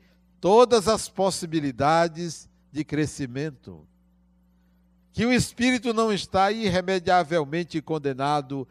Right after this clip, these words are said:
ao inferno, nem ao sofrimento.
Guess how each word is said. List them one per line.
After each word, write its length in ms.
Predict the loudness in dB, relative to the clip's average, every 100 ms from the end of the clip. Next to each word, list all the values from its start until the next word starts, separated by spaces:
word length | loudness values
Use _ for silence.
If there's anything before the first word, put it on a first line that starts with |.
| _ _
ao 220 | 0 0
inferno, 1000 | -2 -10 -12 -4 0 0 -2 -6 -12 -14 _ _ _ _
nem 520 | -2 2 2 2 -4 -14 _ 2
ao 320 | 6 6 4
sofrimento. 1160 | -2 -6 -4 -6 -2 -2 -2 -6 -12 -12 -14